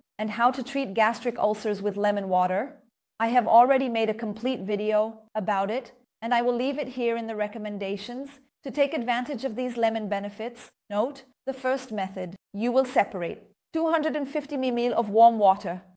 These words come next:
and the juice of half a squeezed lemon every day in the morning on an empty stomach. Do not boil the lemon, okay? And the second method is different.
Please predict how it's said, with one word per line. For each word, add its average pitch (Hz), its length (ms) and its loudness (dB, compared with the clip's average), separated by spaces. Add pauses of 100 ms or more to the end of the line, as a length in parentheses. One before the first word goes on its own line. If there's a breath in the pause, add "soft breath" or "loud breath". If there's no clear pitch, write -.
(100)
and 233 140 -2
the 240 60 6
juice 269 360 0
of 240 300 4 (180)
half 247 260 2
a 269 60 0
squeezed 240 440 -4
lemon 196 460 0 (220)
every 269 260 4
day 247 200 2
in 233 100 -2
the 233 60 2
morning 185 480 0 (180)
on 214 120 2
an 214 120 0
empty 220 240 -2
stomach. 185 500 -2 (260)
Do 247 120 0
not 262 260 4
boil 226 240 6
the 220 100 2
lemon, 175 440 -2 (240)
okay? 208 420 -2 (400)
And 226 180 2
the 233 60 4
second 311 440 0
method 233 360 4
is 208 160 2
different. 220 640 0